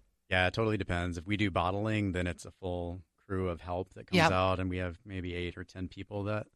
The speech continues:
Speaker 1: help run it. And then we do, and we have a full production line that we put together. And then if it's just us doing kind of the front-end production, then there's a few of us that go out and do it.
Speaker 2: What is your background in the food business?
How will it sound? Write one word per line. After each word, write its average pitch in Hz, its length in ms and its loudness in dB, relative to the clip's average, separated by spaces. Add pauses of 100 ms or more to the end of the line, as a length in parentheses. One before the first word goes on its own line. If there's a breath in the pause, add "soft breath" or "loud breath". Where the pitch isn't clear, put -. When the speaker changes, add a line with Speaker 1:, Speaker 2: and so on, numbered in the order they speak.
(220)
Speaker 1:
help 117 160 -6
run 120 160 2
it. 131 180 0 (800)
And 95 100 -14
then 90 120 -2
we 90 120 -2
do, 92 200 -4
and 87 80 -4
we 92 80 -2
have 87 80 -6
a 85 60 -10
full 85 400 -14 (380)
production 92 440 0
line 90 220 0
that 92 80 -2
we 92 80 -4
put - 160 -8
together. 92 480 0 (440)
And 90 120 -4
then 90 140 0
if 90 100 -6
it's 92 140 -4
just - 220 -4
us 95 120 -2
doing 90 480 0 (360)
kind 90 100 -18
of 80 80 -16
the 87 100 -18
front-end 139 380 2
production, 151 480 2
then 110 120 2
there's 95 280 2
a 95 60 -4
few 92 180 -2
of 85 100 -4
us 90 120 -6
that 98 120 -12
go 87 120 -4
out - 100 -6
and 90 100 -8
do 87 160 -6
it. 90 140 -6 (240)
Speaker 2:
What 233 140 6
is 311 180 4
your 339 180 6
background 180 760 6 (160)
in 165 200 6
the 160 80 4
food 202 240 2
business? 104 500 -2